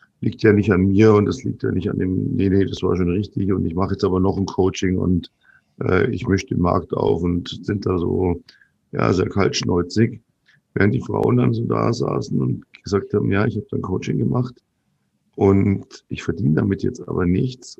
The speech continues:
äh, nicht so, wie man mir versprochen hatte. Wahrscheinlich kann ich's halt doch nicht.“ Ja, und das ist so dieser Unterschied. Ähm, der Mann schiebt automatisch auf alles andere, nur nicht auf sich. Und die Frau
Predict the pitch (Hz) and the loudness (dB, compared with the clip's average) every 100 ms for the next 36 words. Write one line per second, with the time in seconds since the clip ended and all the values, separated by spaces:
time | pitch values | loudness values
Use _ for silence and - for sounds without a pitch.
0 | - - - - - - 113 110 - - | -12 -8 -6 -6 -8 -8 -4 -6 -6 -6
1 | - 110 98 95 85 - - 127 104 87 | -4 -2 -2 -2 -4 -4 -2 0 0 0
2 | - 113 113 - _ _ _ _ _ _ | -2 -2 -2 -6 _ _ _ _ _ _
3 | 98 - 87 98 85 - 92 95 87 - | -6 -2 -2 -2 -4 -4 0 0 -2 -6
4 | - - - 82 - - - _ _ _ | -6 -6 -6 -6 -6 -10 -18 _ _ _
5 | _ _ _ 50 - 117 - - - 107 | _ _ _ -4 -2 -4 -8 -6 -2 -2
6 | 113 110 110 107 87 - 73 - - - | -2 -4 -2 0 0 0 0 -2 -2 -2
7 | - - _ - _ _ - 101 95 101 | -2 -6 _ -20 _ _ -2 -2 0 -2
8 | 104 - - 92 92 - 110 - - - | -4 -6 -4 0 0 0 -2 -6 -4 -4
9 | - 58 - - - - - - - - | -2 -2 -2 -2 -4 -6 -6 -6 -6 -6
10 | - - - - - - 104 98 - 123 | -4 -2 -2 -2 -2 -2 -2 -6 -6 -4
11 | 80 - _ _ _ - 120 - 107 107 | -4 -8 _ _ _ -8 -6 -4 0 4
12 | 110 - | 4 2